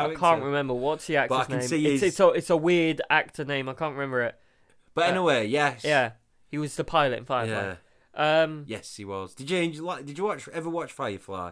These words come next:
Speaker 2: Yes, I did.
Speaker 1: Did you enjoy it?
Speaker 2: It's overrated.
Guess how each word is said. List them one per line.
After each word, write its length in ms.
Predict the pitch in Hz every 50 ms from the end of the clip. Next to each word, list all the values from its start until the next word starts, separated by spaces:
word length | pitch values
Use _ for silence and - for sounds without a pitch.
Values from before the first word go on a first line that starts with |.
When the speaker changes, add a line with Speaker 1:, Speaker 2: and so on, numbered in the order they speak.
| - _
Speaker 2:
Yes, 240 | - 180 196 190 -
I 60 | 135
did. 260 | 139 143 147 139 - _ _
Speaker 1:
Did 140 | - 104 101
you 60 | 107
enjoy 320 | 101 95 101 127 131 135
it? 160 | 123 104 87 -
Speaker 2:
It's 160 | 151 143 -
overrated. 540 | 156 135 123 120 120 123 123 - - - -